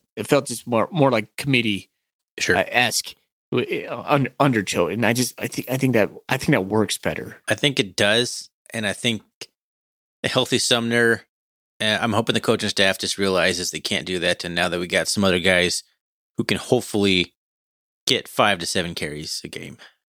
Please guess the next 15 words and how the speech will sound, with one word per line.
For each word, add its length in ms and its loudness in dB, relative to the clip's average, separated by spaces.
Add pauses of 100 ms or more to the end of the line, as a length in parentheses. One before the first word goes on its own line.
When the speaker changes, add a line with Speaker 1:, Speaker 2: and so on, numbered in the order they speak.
(640)
Speaker 1:
Yeah. 280 0 (600)
Right. 220 -2 (800)
All 80 -10
right. 160 -12 (360)
Speaker 2:
All 80 4
right, 160 0
what 140 2
were 60 -4
we 120 4
talking 380 0
about? 240 -6 (180)
Transfer 380 -2
portal? 380 0 (240)
<laughs> 60 -2 (840)
Speaker 1:
Yeah. 400 2